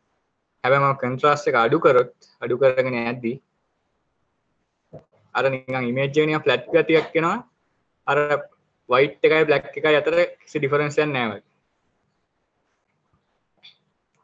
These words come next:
ඊට පස්සේ මෙතන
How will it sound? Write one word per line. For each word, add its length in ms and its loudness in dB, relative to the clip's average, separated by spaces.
ඊට 60 -4
පස්සේ 200 -2
මෙතන 300 -4